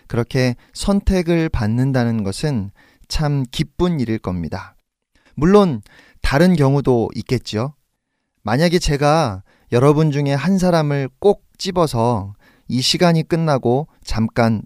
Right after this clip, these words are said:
따로 보자고 하면, 여러분은 어떤 생각이 드실까요? 일단은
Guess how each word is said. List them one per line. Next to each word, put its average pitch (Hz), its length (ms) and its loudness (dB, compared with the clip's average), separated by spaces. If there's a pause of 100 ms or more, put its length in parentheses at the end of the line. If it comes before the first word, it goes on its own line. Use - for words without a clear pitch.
따로 185 320 2
보자고 123 480 0
하면, 107 480 -2 (540)
여러분은 156 560 2 (200)
어떤 165 500 2
생각이 131 540 -2
드실까요? 98 760 -8 (280)
일단은 170 540 -2